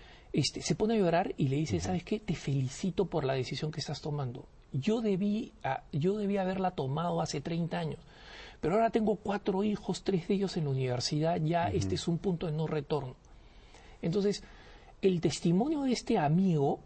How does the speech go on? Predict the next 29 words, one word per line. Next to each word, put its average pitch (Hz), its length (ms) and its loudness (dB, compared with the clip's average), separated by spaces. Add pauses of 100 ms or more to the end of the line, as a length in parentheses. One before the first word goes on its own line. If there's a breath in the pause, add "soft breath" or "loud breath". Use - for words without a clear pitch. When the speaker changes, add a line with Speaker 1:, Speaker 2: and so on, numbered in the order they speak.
(160)
Speaker 1:
¿no? 151 340 0 (440)
Eh, 127 480 -2 (520 soft breath)
eh, - 200 -2
o - 80 0
sea, 151 120 0
muchas 214 340 2
veces 240 260 0
la 135 140 0
gente, 214 500 0 (260)
la 131 140 -2
gente, 202 360 0 (140)
o, 139 220 -2
o, 147 200 -2
este, - 340 -6
critica 202 540 0
este 180 180 -2
tipo 196 240 -2
de 180 80 2
decisiones 156 440 0
porque 139 280 -4
en 123 60 -4
el 120 80 -4
fondo 196 340 -2 (500)
desea 180 600 0
haberlas 190 400 0
hecho 196 200 -2
en 156 60 -2
algún 143 200 2
momento, 190 500 -2